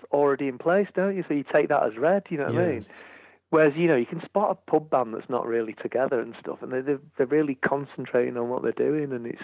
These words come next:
Speaker 1: sounds really stilted, doesn't it?
Speaker 2: Oh,
Speaker 1: You know,
Speaker 2: God,
Speaker 1: especially
Speaker 2: yes.
Speaker 1: when you play, like, a Stones song or something like that, and they can't swing like Keith and Charlie, and it's just ghastly, isn't it?
Speaker 2: Well, well, well,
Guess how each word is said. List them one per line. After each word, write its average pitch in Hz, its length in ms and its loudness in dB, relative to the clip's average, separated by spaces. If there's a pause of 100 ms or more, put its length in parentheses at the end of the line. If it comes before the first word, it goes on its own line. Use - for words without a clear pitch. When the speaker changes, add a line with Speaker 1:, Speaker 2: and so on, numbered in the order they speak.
(120)
Speaker 1:
sounds 143 260 -6
really 135 260 -8 (120)
stilted, 135 460 -4
doesn't 143 240 -8
it? 143 40 -14 (240)
Speaker 2:
Oh, 120 120 -2
Speaker 1:
You 113 40 -2
know, 104 60 -8
Speaker 2:
God, 170 180 4
Speaker 1:
especially 196 200 2
Speaker 2:
yes. - 20 8
Speaker 1:
when 196 100 6
you 175 80 6
play, 170 240 6
like, 143 180 4
a 147 120 -2
Stones 160 420 0 (160)
song 120 260 -4
or 117 120 -12
something 120 240 -12
like 110 180 -4
that, 131 160 -4
and 123 120 -6
they 113 60 -4 (640)
can't 139 360 0
swing 143 300 0
like 117 440 -4
Keith 123 240 -2
and 117 160 -12
Charlie, 127 440 -2
and 113 100 -4
it's - 140 -10 (200)
just - 140 -18 (640)
ghastly, - 480 -4
isn't 165 260 -6 (140)
it? 156 120 0
Speaker 2:
Well, 160 200 6
well, 156 240 0
well, 147 420 4